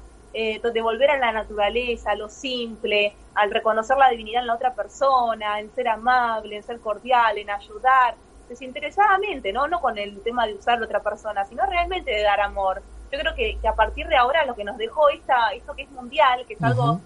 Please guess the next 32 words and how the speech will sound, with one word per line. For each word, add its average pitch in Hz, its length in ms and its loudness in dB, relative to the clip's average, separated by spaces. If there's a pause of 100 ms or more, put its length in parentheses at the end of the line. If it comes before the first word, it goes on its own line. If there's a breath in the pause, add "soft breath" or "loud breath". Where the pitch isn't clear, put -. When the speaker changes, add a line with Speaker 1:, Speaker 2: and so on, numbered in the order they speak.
(240)
Speaker 1:
realmente - 320 -6
que 240 120 0
nunca 339 220 -2
se 254 160 -10
vivió, 226 480 2
entonces 277 500 0
es 247 120 -8
momento 269 440 0
de, 220 140 2
de 202 120 0
tomar 233 300 2
conciencia, 294 680 0
es, - 220 -6
es 269 180 -10
ahora, 311 520 6 (340)
y, 220 340 -8
y 233 40 4
ojalá 240 300 4
cada 320 160 4
vez 302 140 0
seamos 285 280 -4
más 302 360 0
lo 233 160 -8
que, 240 100 -14
los 240 140 -18
que 214 80 -18
estemos 262 340 -4
vibrando 208 400 0
en 202 80 -6
esta 214 200 -2
alta 208 200 0
frecuencia. 196 800 -4